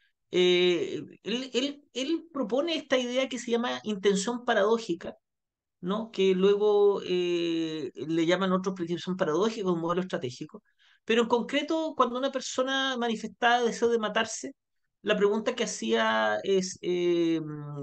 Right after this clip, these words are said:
Frank era, ¿qué hacía que aún no lo hayas hecho? O sea, ¿qué, qué llevaba a que todavía no te, te hayas matado, ¿no? O sea, ¿qué en el fondo hace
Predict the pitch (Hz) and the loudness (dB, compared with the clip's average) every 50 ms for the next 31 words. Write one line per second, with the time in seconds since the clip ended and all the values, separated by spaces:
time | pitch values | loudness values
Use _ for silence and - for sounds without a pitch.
0 | 131 127 - - 240 233 226 - 240 - - 190 196 190 190 190 185 175 165 - | -10 -10 2 2 2 2 2 -2 -6 -4 0 2 4 6 6 4 4 2 -2 -6
1 | - 220 233 226 226 - - 233 254 247 233 - 220 220 214 - - 190 202 214 | 0 0 0 0 0 -6 -4 -4 -4 -4 -4 -4 -4 -2 -2 4 6 6 6 6
2 | 226 233 226 226 220 208 196 190 - 247 - - 131 - 180 - - - - - | 2 0 0 0 -2 -2 -6 -8 -8 -10 -10 -10 -10 -10 -10 -6 -6 -6 -6 -8
3 | - - - _ _ - 233 240 233 226 208 220 247 277 277 247 202 190 190 196 | -16 -20 -20 _ _ -4 -4 -2 0 0 2 4 4 4 4 2 0 0 -2 -2
4 | 190 190 190 185 185 180 185 185 185 185 180 165 - 185 170 151 - - 196 202 | 0 2 2 2 2 2 2 0 0 0 -2 -4 -4 -6 -6 -6 0 2 4 4
5 | 185 170 139 139 - 277 269 - 131 127 156 202 220 - _ _ _ - - - | 4 2 -2 2 4 4 4 4 2 -2 -4 -8 -10 -12 _ _ _ -4 -4 -4
6 | - 202 220 214 190 185 180 165 - - - 208 202 202 208 202 196 208 208 - | -2 -4 -4 -2 0 0 0 0 -2 0 0 0 2 4 2 4 4 2 0 -2
7 | - - | -8 -10